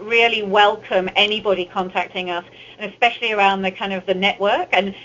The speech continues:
you know, if you want to publish that out to your, um, connections and networks of anyone that couldn't come to this, uh, or t-, come to the talk, um, or anyone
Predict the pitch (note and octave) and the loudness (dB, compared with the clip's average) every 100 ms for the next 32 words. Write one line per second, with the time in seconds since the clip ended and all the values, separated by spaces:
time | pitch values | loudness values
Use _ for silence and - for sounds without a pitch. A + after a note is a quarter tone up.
0 | - A3 G3 G3 G#3 G#3 G3+ G3+ G#3+ G3 | -8 0 0 0 -2 -2 -2 -4 -2 0
1 | G3 - G3+ - G3+ F#3+ G3+ G#3 G3+ G3 | 0 2 2 0 -4 -2 2 2 4 2
2 | - F#3 F3+ F#3 F#3+ G3 - G3+ G3 F#3 | 4 4 4 0 -6 -8 -8 -10 -6 -2
3 | F#3 - F3+ D#3+ - - F3 - G3 F#3+ | -2 0 0 0 -4 -2 -2 2 0 0
4 | F3+ F3 - - - G3 F#3+ G3 F#3 F3 | -2 -4 -8 -10 -2 -2 -2 0 0 0
5 | - F#3+ - F3 E3 - - _ - G3 | -2 0 2 2 0 -6 -20 _ -2 -2
6 | F#3+ F#3+ F3 E3+ - C4 B3+ B3+ - _ | -2 -2 -2 -4 -4 2 2 0 -8 _
7 | _ _ - G#3+ G#3+ G#3+ A3 G#3+ A3 G#3+ | _ _ 2 2 2 0 4 4 2 2
8 | G3+ G3+ | 4 4